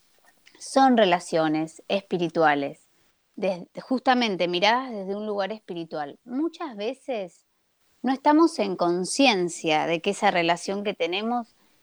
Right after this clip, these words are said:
es una relación espiritual. Cuando yo les digo espirituales, ustedes saben que la, una relación implica un feedback, ¿no? O sea, eh, un vínculo con el otro.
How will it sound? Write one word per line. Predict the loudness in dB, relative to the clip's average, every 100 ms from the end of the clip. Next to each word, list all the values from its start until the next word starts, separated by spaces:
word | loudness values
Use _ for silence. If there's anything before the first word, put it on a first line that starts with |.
| 0
es | 0 0
una | 0 0
relación | 2 0 -2 -4 -4
espiritual. | -4 -6 -6 -4 -2 -4 -6 _ _ _ _ _ _ _ _ _
Cuando | 2 2 2 2 2 -2 -10 -4
yo | -2 4 6
les | 6 6
digo | 6 4
espirituales, | -2 -6 0 4 4 4 2 -2 _ _ _ _ _ _ -14
ustedes | -2 -2
saben | 0 0 0
que | 0
la, | 2 2 2
una | -2 -2
relación | 0 0 0 -2 0
implica | -2 0 0 2
un | 0
feedback, | 2 0 4 2 2
¿no? | 0 2 2
O |
sea, | 0 0 0 0
eh, | -6 -6 -4
un | -2 4
vínculo | 8 8 10 8 6
con | 4 4
el | 4
otro. | 4 2 -8 -10